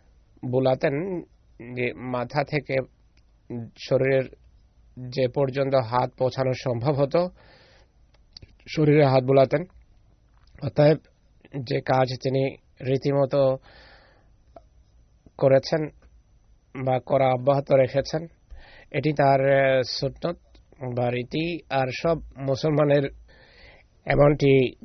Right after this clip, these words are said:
করা উচিত। আর আমরা আহমদী, যাদেরকে যুগে রাসূল করিম সাল্লাল্লাহু আলাইহি সাল্লামের প্রতিটি সুন্নত বা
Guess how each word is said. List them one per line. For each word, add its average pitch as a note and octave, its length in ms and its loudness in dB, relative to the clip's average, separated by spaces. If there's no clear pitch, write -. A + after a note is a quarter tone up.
করা C3+ 280 8
উচিত। E3 340 0
আর C3 140 4
আমরা C3 280 6
আহমদী, C3+ 520 4
যাদেরকে C#3+ 760 2
যুগে C3+ 440 4
রাসূল C#3+ 380 2
করিম C#3+ 380 -2
সাল্লাল্লাহু C3+ 640 4
আলাইহি C#3 220 2
সাল্লামের B2+ 500 0
প্রতিটি C#3 500 0
সুন্নত C3+ 440 -2
বা A#2+ 440 2